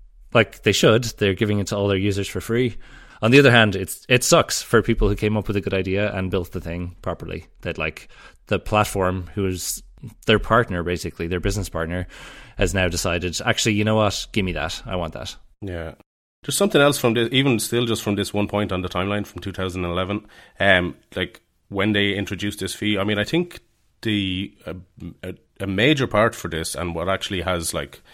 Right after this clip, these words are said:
Speaker 2: knock-on effects for businesses like ours and so many businesses down through the years, is the notion that, like, not only can you not charge for stuff in the app, but you can't even allude to the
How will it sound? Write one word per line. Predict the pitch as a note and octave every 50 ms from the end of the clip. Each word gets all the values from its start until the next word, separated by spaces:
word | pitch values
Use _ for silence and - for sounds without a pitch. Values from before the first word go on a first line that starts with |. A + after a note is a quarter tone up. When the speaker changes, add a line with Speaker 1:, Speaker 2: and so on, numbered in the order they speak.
| - - - - _ _
Speaker 2:
knock-on | - F#2 F#2+ F#2 - F#2+ F#2 F2
effects | F2 - F#2 F2 - -
for | - - F#2 F2
businesses | D2+ - F#2 F2 - F2 - - F2 - E2+
like | E2 D#2 -
ours | E2+ F2+ F2+ F2+ E2 D#2 -
and | E2 E2
so | - F2+ F#2
many | G2+ F#2 F2
businesses | D#2 E2+ F2 D#2+ E2 E2 - F2+ E2 -
down | - E2 E2 D#2+
through | - E2+ D#2
the | D#2+
years, | D#2 D#2 D#2+ D#2 D2+ - - - - - - - - - - _
is | - G2 F2+ -
the | - F#2+ F#2 F2+ F2 E2+ - - _ _
notion | G#2+ G2+ F#2+ G2+ F#2 - - F#2 F#2 F2+
that, | E2+ F2+ E2+ - -
like, | E2+ D#2+ D2+ - - - - - - - _
not | - G2+ G2+
only | A#2 B2+ B2+ A#2+
can | - - G#2
you | F#2+ F#2
not | F#2+ F#2 F2+
charge | - G2 F#2+ G2 F2
for | - - E2+
stuff | - - F2 - -
in | E2 E2
the | E2
app, | E2 E2 D#2+ - - - - - - - - - - - _ _ _
but | - F2+ E2+ D#2+ - - - _ _ _
you | F#2+ F2
can't | - G#2+ G#2 G#2
even | G2 F#2 F#2 F2+ F2 - - _ _ _ _ _ _ _ _ _ _ _ _
allude | G2 G2 F#2+ G#2 A2+ A2+ A2 G#2 - - - -
to | - G2 F2+
the | E2+ F2 E2+ F2 C2+ -